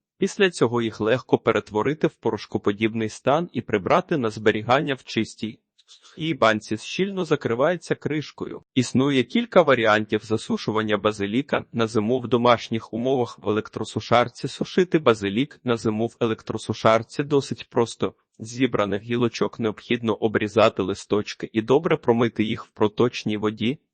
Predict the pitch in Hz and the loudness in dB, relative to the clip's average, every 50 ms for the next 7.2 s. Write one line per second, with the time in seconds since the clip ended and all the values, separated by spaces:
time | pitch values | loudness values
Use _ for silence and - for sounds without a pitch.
0 | _ _ _ - - 143 135 135 127 - - 104 110 120 117 107 110 110 110 107 | _ _ _ 2 2 4 4 4 2 2 0 0 0 0 0 0 0 0 -2 -2
1 | - 104 - - 98 104 117 120 113 107 107 101 104 113 110 - - 110 107 - | -4 -4 -4 -2 -2 -2 -2 -2 -4 -4 -4 -4 -4 -4 -6 -4 -4 -4 0 2
2 | 127 120 - - - 110 95 - 107 120 - - 139 120 110 - 113 113 104 110 | 2 2 2 2 0 0 2 2 2 2 2 2 -2 -2 -2 0 0 0 0 0
3 | 113 110 107 107 - 107 104 104 107 107 107 104 98 101 98 98 92 - - 95 | -2 -4 -6 -2 2 2 4 4 4 2 -2 -2 0 -2 -2 -2 -4 -4 -6 -10
4 | - - - 101 113 110 - - 110 104 - - - - 98 98 98 - - - | -10 -8 -6 -6 -6 -6 -2 -2 -2 -2 -2 -4 -4 -4 -4 -4 -6 -6 -2 2
5 | 113 117 120 117 - - 117 117 107 104 - 113 107 95 85 135 160 190 190 180 | 4 4 4 2 0 -4 -2 -2 -2 -2 -2 -4 -6 2 4 4 4 4 2 -2
6 | - - - - 123 117 110 - _ - 101 - - 104 - - 90 85 - - | -4 -6 -6 -4 -2 -2 -2 -2 _ -6 -6 -4 -8 -8 -4 -4 -4 -4 -4 -6
7 | - - 92 80 | -10 -10 -12 -12